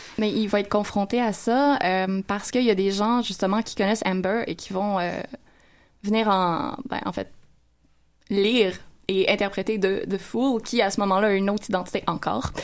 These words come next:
<laughs> Euh, comme, euh, qui, qui est masculine à ce moment-là, mais, euh, comme Amber, et là, Fitz est totalement, il, il, il, il,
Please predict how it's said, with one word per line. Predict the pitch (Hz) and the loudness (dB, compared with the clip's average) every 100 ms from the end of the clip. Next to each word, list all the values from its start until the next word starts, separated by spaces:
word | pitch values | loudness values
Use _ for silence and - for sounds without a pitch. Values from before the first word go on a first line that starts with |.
| - - | -4 2
<laughs> | |
Euh, | 220 269 233 277 277 320 554 415 - 453 554 - - - | 6 10 10 8 6 6 6 4 4 0 0 -6 -10 2
comme, | 262 233 233 | 4 6 6
euh, | 208 196 190 | 6 4 4
qui, | 214 | 0
qui | 190 | 2
est | 208 | 2
masculine | 208 - 220 233 | 2 2 2 4
à | 208 | 2
ce | 202 | 0
moment-là, | 196 185 180 311 | 0 2 2 4
mais, | 262 196 196 185 | 4 4 2 2
euh, | 185 185 - - | 0 -4 -6 0
comme | 226 240 | 2 4
Amber, | 196 185 202 302 | 2 2 2 2
et | - 190 | 2 4
là, | 220 247 165 | 4 4 0
Fitz | - 247 247 | -2 -6 -4
est | 175 | -6
totalement, | 170 170 165 180 190 | -6 -4 -4 -2 -2
il, | 170 165 | -4 -6
il, | - 165 | -6 -6
il, | 160 151 | -6 -8
il, | - | -10